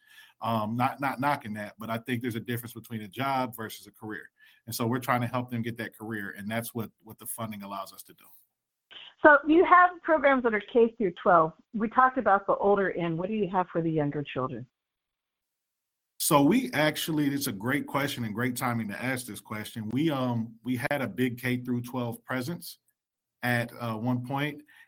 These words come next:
Speaker 1: and, uh, uh, and we kind of focused at that point. We went back to just focusing on the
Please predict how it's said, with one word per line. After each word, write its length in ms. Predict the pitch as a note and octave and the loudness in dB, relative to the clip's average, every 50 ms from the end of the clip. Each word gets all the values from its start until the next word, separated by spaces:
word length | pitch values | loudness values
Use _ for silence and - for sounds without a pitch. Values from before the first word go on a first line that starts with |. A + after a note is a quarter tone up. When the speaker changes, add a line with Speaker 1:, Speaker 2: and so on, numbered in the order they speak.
| _ _ - | _ _ -4
Speaker 1:
and, 320 | B2 A#2+ A#2+ A#2 A2+ A2+ | -2 -2 0 0 0 -2
uh, 160 | A2 A#2 A#2 - | -2 -4 -4 -2
uh, 220 | B2 B2 B2 B2 B2 B2 | -2 -2 -2 -4 -6 -6
and 140 | B2 B2 A#2+ | -4 -4 -2
we 80 | B2+ | -2
kind 220 | B2 D#3 C#3 C3 B2+ | 0 0 -2 -2 -2
of 120 | B2 - | -4 -2
focused 440 | - D3 D#3 D3+ D3+ D#3 D3 - - | 0 0 0 0 -2 -4 -4 -4 -6
at 120 | B2+ B2 C#3+ | -6 -4 -2
that 220 | C#3+ C#3 - - | -2 -2 -4 -4
point. 220 | - D3+ D3 C3 | -6 -6 -4 -2
We 80 | B2 A#2+ | -2 -2
went 220 | A#2+ B2+ B2+ B2 | -2 -2 -2 -2
back 240 | A#2+ C3 B2+ B2+ - - | -4 -4 -4 -4 -6 -8
to 100 | - A2+ | -10 -8
just 220 | A2 B2+ B2 - | -6 -6 -4 -4
focusing 420 | - B2+ B2 A#2+ A#2+ - - A#2+ | -4 -4 -4 -6 -8 -8 -6 -4
on 380 | B2 A#2+ A#2+ A#2+ A#2 A2+ A2+ G2+ | -2 -2 -2 -2 -2 -4 -4 -4
the 560 | G2+ A2+ A2+ A2+ A2+ A2+ A2 G#2+ G#2+ G#2+ - | -4 -4 -4 -2 -4 -4 -6 -6 -8 -10 -10